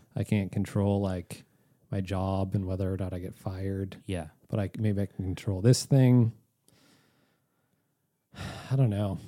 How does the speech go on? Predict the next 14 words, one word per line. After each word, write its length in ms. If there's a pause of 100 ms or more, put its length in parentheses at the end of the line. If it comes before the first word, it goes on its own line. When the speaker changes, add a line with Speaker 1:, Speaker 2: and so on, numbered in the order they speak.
Speaker 1:
Seems 220
like 140
a 40
lot 300
of, 320
a 80
lot 280
of 280 (960)
factors. 1080 (360)
Speaker 2:
Yeah, 300 (220)
totally. 460 (1080)
Yeah. 640 (400)
And 160
it 200